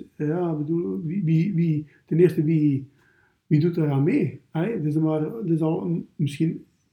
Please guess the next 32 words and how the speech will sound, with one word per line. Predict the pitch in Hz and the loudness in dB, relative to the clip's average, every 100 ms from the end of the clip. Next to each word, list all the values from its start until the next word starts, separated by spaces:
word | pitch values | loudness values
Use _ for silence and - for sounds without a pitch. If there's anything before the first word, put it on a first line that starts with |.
| _ | _
in, | 160 147 - | 0 0 0
in, | 151 | -2
in | 160 151 | 0 0
de, | 143 139 143 | 2 0 0
in | 147 143 | -2 0
de | 135 135 131 127 - _ _ _ | 0 0 -2 -4 -12 _ _ _
Balkanlanden | 147 165 180 190 190 208 208 185 | 2 2 4 4 6 4 4 4
zal | 170 | 4
dat | 165 | 2
misschien | 151 151 143 | 2 2 4
een | |
veel | 131 208 | 4 4
groter | 156 190 175 | 2 0 -4
publiek | 151 143 165 | -4 -4 -2
zijn | 165 | -2
dan, | 147 135 147 | 0 -2 -4
dan | 135 131 | -6 -4
in | 123 | -6
België, | 143 214 | -6 -10
ik | 196 - | -14 -10
zeg | 180 160 | -6 -4
maar | 165 | -4
iets. | 151 156 _ _ - _ | -4 -10 _ _ -20 _
Eh, | - 156 139 143 185 | -4 0 2 0 0
wie, | 165 190 | 2 6
wie | 165 | 6
heeft | 170 | 6
er | 170 135 | 2 2
voor | 139 | 2
ons | 151 - | 0 -2
gestemd? | 135 160 214 - | -4 -2 -2 0
Nederland. | 147 208 226 165 127 - | 2 2 2 0 -2 -4